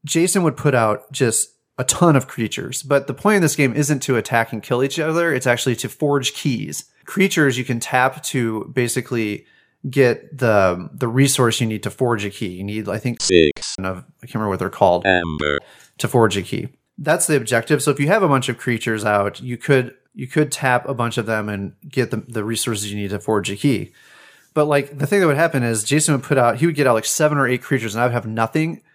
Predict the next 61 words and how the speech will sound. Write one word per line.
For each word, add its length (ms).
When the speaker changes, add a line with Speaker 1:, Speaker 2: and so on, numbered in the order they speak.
Speaker 1:
and 100
I 80
would 100
just 120
play 140
one 260
card 240
and 160
wipe 240
all 140
his 120
creatures. 520
Then 240
he 160
would, 180
like, 420
put 140
out, 60
like, 100
four 240
or 60
five, 280
and 80
then 80
I 40
would, 260
some 260
other 200
weird 340
card 240
I 40
would 100
put 120
out, 100
and 100
it 20
would 80
just 140
wipe 260
all 80
his 140
creatures. 360
So 140
it 140
felt 220
like 500
you're 240
playing 720
a 80
game 300
of 180
Magic 440
where 160
every 280
single 260
card 460
is, 120
like, 160
overpowered 520
and 100
ridiculous. 640